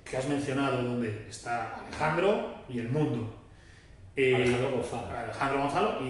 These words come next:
Speaker 1: y la realidad. Eh, el yo coraza me da la impresión de que surge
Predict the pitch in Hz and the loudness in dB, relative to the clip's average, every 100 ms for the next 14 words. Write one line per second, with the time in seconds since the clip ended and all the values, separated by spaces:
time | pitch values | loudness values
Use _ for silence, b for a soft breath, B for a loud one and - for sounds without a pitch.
0 | 120 120 117 107 113 110 117 120 - - | -4 -4 -4 -4 -6 -4 -2 -2 -4 -10
1 | B B B B - 131 127 123 139 135 | B B B B 0 4 4 2 0 0
2 | 175 185 196 202 226 247 240 - - - | 2 6 6 6 4 4 2 -2 -10 -14
3 | - - - - - 147 139 151 180 180 | -18 -20 -20 -18 -14 -6 -2 0 2 0
4 | - 175 170 - 196 196 208 226 - | 0 0 0 2 2 2 2 0 -2